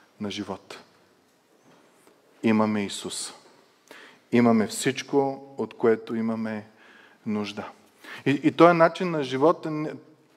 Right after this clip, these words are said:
почти целият Стар Завет е обсипан с него. Книгата Йов, спомняте ли си? В края на главата Йов така малко се, а,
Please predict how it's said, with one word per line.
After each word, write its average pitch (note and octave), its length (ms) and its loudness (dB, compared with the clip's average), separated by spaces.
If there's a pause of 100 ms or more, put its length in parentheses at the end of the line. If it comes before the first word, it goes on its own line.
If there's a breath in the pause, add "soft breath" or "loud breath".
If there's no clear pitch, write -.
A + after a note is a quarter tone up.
(200)
почти D#3 460 -2
целият F3 360 6
Стар E3+ 280 0
Завет D3+ 420 -2
е D#3+ 40 0
обсипан F3 520 -4
с E3 220 -14
него. B2+ 280 -6
Книгата E3+ 400 0
Йов, D#3+ 240 0
спомняте E3+ 480 -6
ли B2+ 120 -6
си? - 200 -12 (1000 soft breath)
В C3 180 6
края D#3+ 220 8
на D#3 120 2
главата D#3+ 520 4
Йов F3 440 0
така E3+ 260 -2
малко E3 320 0
се, D3 360 -2 (440 loud breath)
а, C#3 200 0